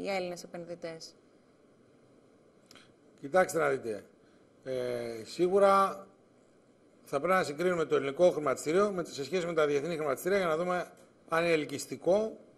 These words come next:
Speaker 2: στα διεθνή κεφάλαια να επενδύσουν. Σίγουρα, αν δείτε όλα τα χρηματιστήρια τα ξένα, είναι σε
Speaker 1: Ανεβα-,
Speaker 2: πάρα πολύ ψηλές
Speaker 1: πάρα
Speaker 2: αποτιμήσεις.
Speaker 1: πολύ ψηλές.
Speaker 2: Τα πι ι, ας πούμε, παίζουν στο είκοσι, στο τριάντα, δηλαδή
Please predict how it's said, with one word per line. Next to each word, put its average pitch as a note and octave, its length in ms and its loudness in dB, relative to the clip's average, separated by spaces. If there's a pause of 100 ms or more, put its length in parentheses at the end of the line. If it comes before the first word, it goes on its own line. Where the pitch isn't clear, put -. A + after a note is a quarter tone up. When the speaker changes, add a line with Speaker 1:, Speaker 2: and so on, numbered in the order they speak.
(200)
Speaker 2:
στα - 200 -2
διεθνή D3+ 320 -2
κεφάλαια F#3+ 360 2
να F3+ 260 2
επενδύσουν. D#3 540 -4
Σίγουρα, G3 440 -2 (760)
αν F#3 160 -2
δείτε F#3 180 0
όλα F#3 120 4
τα E3+ 100 2
χρηματιστήρια C#3+ 680 2 (440)
τα B2+ 100 0
ξένα, F#3+ 420 0
είναι F#3+ 420 -4 (160)
σε D#4 80 -8
Speaker 1:
Ανεβα-, D#4 200 -2
Speaker 2:
πάρα G#3+ 260 8
πολύ D#3 200 2
ψηλές C3 280 -6
Speaker 1:
πάρα A2+ 140 -6
Speaker 2:
αποτιμήσεις. - 380 -2
Speaker 1:
πολύ F3+ 260 -2
ψηλές. - 480 -18 (200)
Speaker 2:
Τα D3 180 2
πι F3 360 -2
ι, E3 40 2
ας D3 140 2
πούμε, E3 120 -2
παίζουν D#3+ 280 4 (360)
στο - 160 -4
είκοσι, B2+ 300 -2
στο A#2+ 100 -12
τριάντα, A#2+ 400 0
δηλαδή D#3 440 0